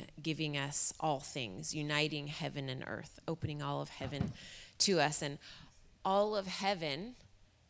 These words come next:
is all of him, because heaven is heaven because of the presence of God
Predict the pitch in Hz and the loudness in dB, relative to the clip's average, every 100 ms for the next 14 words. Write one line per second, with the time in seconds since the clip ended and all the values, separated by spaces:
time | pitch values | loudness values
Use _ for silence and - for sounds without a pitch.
0 | - 180 165 160 - 180 180 175 160 - | -2 2 4 2 2 4 6 4 -2 -6
1 | - 190 90 104 175 - - - - - | -4 -2 -2 -6 -18 -20 -20 -20 -20 -10
2 | 180 175 185 160 156 - - _ - 185 | -6 -6 -4 -4 -4 -6 -10 _ -8 2
3 | 226 220 220 220 233 220 - 165 143 143 | 4 4 0 -2 -4 -2 -2 -2 -2 -4
4 | 147 - - 170 165 180 156 143 139 - | -6 -12 -10 -6 -4 -2 -4 -4 -8 -10
5 | - 208 175 156 147 - - - - - | 2 6 6 4 -2 -4 -2 -2 -4 -8
6 | 156 - 147 160 | -6 -4 0 0